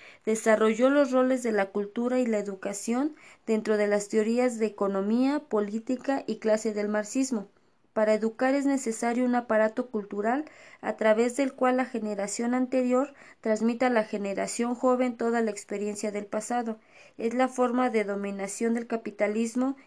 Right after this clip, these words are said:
en su dimensión social. Louis Althusser, mil novecientos dieciocho, mil novecientos noventa, filósofo. Para Althusser, la función de la educación es la reproducción de las desigualdades sociales.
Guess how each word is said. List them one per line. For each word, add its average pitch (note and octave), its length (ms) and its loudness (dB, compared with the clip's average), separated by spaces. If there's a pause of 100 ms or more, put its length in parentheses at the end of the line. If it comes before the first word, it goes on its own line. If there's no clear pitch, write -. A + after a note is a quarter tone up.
en G#3 120 -8
su A3 160 -4
dimensión G3+ 580 -2
social. F#3+ 440 -4 (600)
Louis A3+ 440 6
Althusser, C4+ 560 6
mil C#4+ 140 8
novecientos B3 580 4
dieciocho, B3 460 2
mil B3 180 6
novecientos A3+ 540 2
noventa, A3+ 460 0
filósofo. G3+ 640 -4 (400)
Para G#3 200 6
Althusser, A3+ 420 4
la C#4 140 4
función B3 380 2
de C4 100 6
la B3 80 6
educación G#3 720 2
es A#3+ 80 6
la A#3+ 140 6
reproducción A3+ 640 2
de A#3+ 100 2
las A3 160 0
desigualdades G3+ 640 -2
sociales. A3+ 640 -2